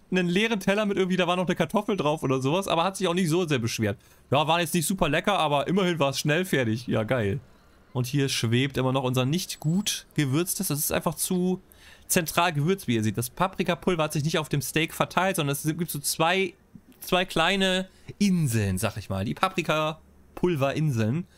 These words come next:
Kommt halt nicht so gut, ne? So, ansonsten ist jetzt alles vorbereitet eigentlich hier. Öl ist am Start, Gewürze sind am Start. Wir könnten noch so einen weiteren Wender brauchen für hier hinten. Das wäre irgendwie noch ganz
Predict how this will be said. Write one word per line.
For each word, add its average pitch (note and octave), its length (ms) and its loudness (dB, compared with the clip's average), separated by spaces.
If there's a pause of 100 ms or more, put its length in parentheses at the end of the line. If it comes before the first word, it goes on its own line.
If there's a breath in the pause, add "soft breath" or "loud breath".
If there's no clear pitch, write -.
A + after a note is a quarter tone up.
(240 soft breath)
Kommt F3 300 -2
halt A2+ 140 -2
nicht G#2 140 -2
so G2 100 -2
gut, G2 300 -6
ne? D#3+ 280 -2 (760 soft breath)
So, - 140 -2
ansonsten F3+ 480 0
ist - 300 0
jetzt G#3 300 0
alles F#3 280 0
vorbereitet C#3 640 -2
eigentlich G#2+ 320 -2
hier. D3 240 -2
Öl E3+ 200 0
ist G#3+ 140 -4
am A3+ 80 -2
Start, E3 540 0
Gewürze C#3+ 500 -2
sind F#3 180 -4
am F3 120 0
Start. E3 340 -2
Wir D3+ 60 0
könnten F#3 320 -2
noch E3 140 -2
so - 120 -2
einen C#3+ 140 0
weiteren C3+ 500 0
Wender D3 440 0
brauchen A#2 520 -2
für - 160 -8
hier G#2 140 -2
hinten. D3 440 -2 (1800)
Das - 180 -12
wäre D3 120 -2
irgendwie F3 120 -2
noch F3+ 120 -4
ganz F3 220 -4